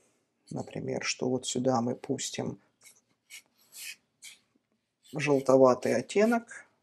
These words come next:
впишем. Вот так. Вот здесь всё будет тёмное внизу. И вот где-то вот так пойдёт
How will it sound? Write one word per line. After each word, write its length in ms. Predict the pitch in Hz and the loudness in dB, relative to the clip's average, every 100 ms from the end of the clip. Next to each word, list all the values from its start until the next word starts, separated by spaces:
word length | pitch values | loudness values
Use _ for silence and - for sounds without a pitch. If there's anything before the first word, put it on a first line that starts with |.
| _ _ _ _ _ _ _ | _ _ _ _ _ _ _
впишем. 760 | - - 196 208 - 196 208 - _ _ _ _ - - - | -20 -8 -6 -4 -6 -6 -8 -10 _ _ _ _ -18 -16 -10
Вот 200 | 156 151 | -10 -6
так. 340 | 160 156 - | -6 -6 -4
Вот 100 | 156 | -4
здесь 300 | 147 151 151 | 0 0 0
всё 160 | - 139 | 4 4
будет 420 | 131 127 127 - - - - - _ | 6 4 2 -6 -20 -20 -18 -20 _
тёмное 680 | - - 185 208 226 214 208 | -10 4 6 8 6 6 6
внизу. 600 | 202 202 196 190 202 208 - - - _ _ - | 6 6 6 6 6 4 -6 -20 -20 _ _ -6
И 120 | 208 | -4
вот 280 | 214 165 156 | -4 -6 -2
где-то 480 | 147 151 147 147 143 | -2 0 -2 0 0
вот 180 | 139 139 | 0 0
так 220 | 139 135 - - - - _ 147 | -2 -2 -8 -18 -20 -20 _ -2
пойдёт 520 | 143 143 143 143 143 | 2 4 4 4 2